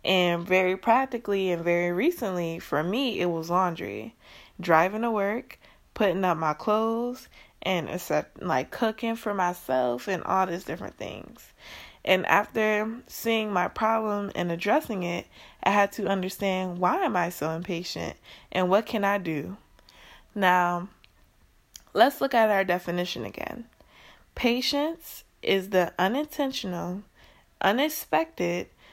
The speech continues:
delay or change that intentionally slows you down to build acceptance in what you cannot change and to help you recalculate calmly to do what you can. So, very practical with my,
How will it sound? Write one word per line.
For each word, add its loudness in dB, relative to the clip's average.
delay 2
or 0
change -4
that 2
intentionally -4
slows -2
you -4
down -2
to 0
build 2
acceptance -2
in -2
what -2
you -4
cannot -2
change -4
and -4
to 0
help 2
you -6
recalculate -2
calmly -4
to -2
do 0
what 0
you -4
can. -10
So, 2
very 4
practical 0
with 0
my, -2